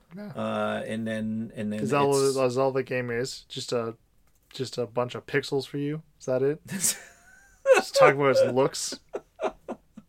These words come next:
Speaker 1: I'm
Speaker 2: Look,
Speaker 1: done.
Speaker 2: I don't wanna boil it down to its most basic elements, but yes, that's a big portion of it. So, and then I think you described this accurately as Destiny with flight.
Speaker 1: Yeah, I
Speaker 2: Yeah,
Speaker 1: mean,
Speaker 2: it kinda looks
Speaker 1: well,
Speaker 2: like that,
Speaker 1: it's,
Speaker 2: yeah.
Speaker 1: yeah, it's a, it's a mecha Destiny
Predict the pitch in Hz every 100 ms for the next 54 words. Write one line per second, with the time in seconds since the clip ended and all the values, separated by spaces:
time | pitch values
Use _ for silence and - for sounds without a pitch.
0 | _ - - _ _ _ _ - 151 131
1 | 147 131 175 160 - - - 165 202 180
2 | 170 175 175 156 147 147 143 147 123 117
3 | 127 101 143 131 117 113 104 101 107 190
4 | 151 - - - 202 220 - 381 160 170
5 | - 170 - 120 104 120 - - - 151
6 | 156 147 147 147 - 151 151 151 156 135
7 | 185 175 165 - 151 139 135 135 123 135
8 | 131 131 131 117 117 113 110 - 123 -
9 | 120 117 120 107 - 123 175 - - _
10 | _ _ _ _ _ _ - _ - 165
11 | 117 110 113 135 120 110 117 156 165 180
12 | 170 196 190 180 156 151 175 165 - -
13 | 143 127 120 120 147 - 165 143 135 156
14 | 147 139 127 127 131 - 123 117 117 -
15 | 117 113 113 110 110